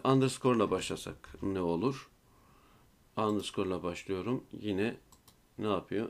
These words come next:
E, bir dakika. Şunu değişmemiz gerekiyor. One num yok. Execute diyoruz.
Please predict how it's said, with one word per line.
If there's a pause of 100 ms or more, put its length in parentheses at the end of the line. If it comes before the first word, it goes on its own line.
(120)
E, (280)
bir
dakika. (560)
Şunu
değişmemiz
gerekiyor.
One
num
yok. (320)
Execute
diyoruz.